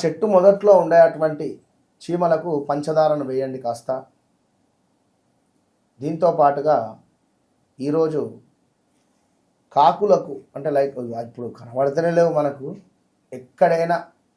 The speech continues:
by chance ఏమైనా కనబడితే గిట్ల ఒక ముద్ద అన్నం పెట్టే ప్రయత్నం చేయండి పక్షులకు.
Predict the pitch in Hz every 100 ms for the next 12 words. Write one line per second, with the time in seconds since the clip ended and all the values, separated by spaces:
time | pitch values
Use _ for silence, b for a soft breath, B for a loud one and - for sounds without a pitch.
0 | _ _ 113 151 156 - 160 196 190 170
1 | 160 147 135 143 156 151 139 139 185 156
2 | 139 135 151 - 127 135 143 127 - 120
3 | 120 117 113 123 151 139 101 _ _ _
4 | _ _ _ _ _ _ _ _ _ _
5 | - 113 - 151 120